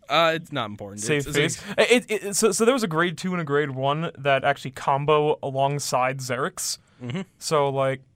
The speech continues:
Speaker 2: you know, hold on a second. I'll get my phone. Give me one second.
Speaker 1: No, hold-, this is the most professional we've ever hit.
Speaker 2: Well,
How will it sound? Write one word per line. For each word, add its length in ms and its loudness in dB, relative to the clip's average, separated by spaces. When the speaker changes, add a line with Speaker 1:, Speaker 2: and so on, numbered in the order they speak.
Speaker 2:
you 80 2
know, 60 4
hold 240 -4
on 80 -14
a 40 -20
second. 180 -16
I'll 100 0
get 120 0
my 160 -4
phone. 180 -18
Give 100 -20
me 80 -20
one 120 -16
second. 340 -20
Speaker 1:
No, 140 -4
hold-, 200 -4
this 100 -6
is 80 -10
the 80 -10
most 160 -6
professional 400 -6
we've 120 -8
ever 180 -12
hit. 160 -8
Speaker 2:
Well, 260 -8